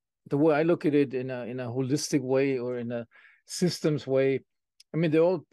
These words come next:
part of a similar kind of phenomenon that we have lost touch with, uh, you know, traditional wisdom of how to live a good and happy life. And, um,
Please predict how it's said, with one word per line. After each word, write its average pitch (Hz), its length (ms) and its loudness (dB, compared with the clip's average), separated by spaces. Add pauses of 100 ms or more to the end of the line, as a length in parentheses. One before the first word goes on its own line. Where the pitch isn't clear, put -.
part 151 220 0
of 117 160 -8
a 123 100 -10
similar 147 540 -2
kind 127 220 -10
of 113 100 -12
phenomenon 117 640 -8
that 117 140 -6
we 117 100 -6
have 113 160 -6
lost 120 560 -8 (540)
touch - 400 -4
with, 120 440 -6 (440)
uh, - 220 -4 (1000)
you 214 120 -6
know, 123 120 -6
traditional 131 1080 0
wisdom 135 840 -4 (440)
of 123 140 -4
how 139 220 -4
to 135 140 -4
live 127 200 0
a 123 60 -4
good 139 260 2
and 117 120 -4
happy 120 300 -8
life. 120 520 -8
And, 120 360 -12
um, 120 300 -8